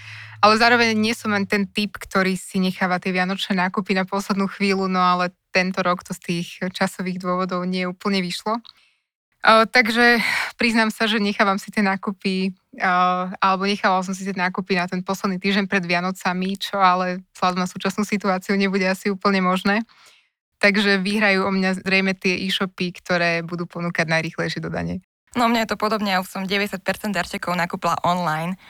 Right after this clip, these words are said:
Speaker 2: Ale ak sa na to pozrieme možno trochu z pohľadu biznisu, môžeme túto digitalizáciu ešte stále nazývať trendom?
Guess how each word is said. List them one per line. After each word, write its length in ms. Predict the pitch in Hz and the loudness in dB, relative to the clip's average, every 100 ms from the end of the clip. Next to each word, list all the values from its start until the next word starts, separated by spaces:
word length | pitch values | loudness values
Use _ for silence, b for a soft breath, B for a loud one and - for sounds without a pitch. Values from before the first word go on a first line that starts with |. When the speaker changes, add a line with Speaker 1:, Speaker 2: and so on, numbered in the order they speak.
| B B B - | B B B 2
Speaker 2:
Ale 240 | 196 196 196 | 4 4 4
ak 160 | 233 | 2
sa 80 | 330 | 0
na 80 | 277 | 0
to 80 | 240 | 0
pozrieme 320 | 202 220 226 | -2 2 2
možno 320 | 202 202 208 | 2 0 -2
trochu 320 | 190 196 - | 0 -6 -6
z 20 | - | -2
pohľadu 380 | 208 214 190 | 2 2 0
biznisu, 560 | 180 208 214 190 175 180 B B B | -2 -2 -2 -4 -8 -10 B B B
môžeme 400 | 208 240 294 247 | 2 2 2 0
túto 240 | - 208 220 | 0 -6 -2
digitalizáciu 960 | 190 196 226 220 220 202 202 - 208 | -4 -2 0 2 2 0 -2 -4 -2
ešte 160 | 196 - | -2 -4
stále 320 | - 214 208 | -2 0 2
nazývať 560 | 175 190 202 180 180 - _ | 2 0 -2 0 0 -4 _
trendom? 560 | 190 151 165 214 226 | -2 0 2 2 4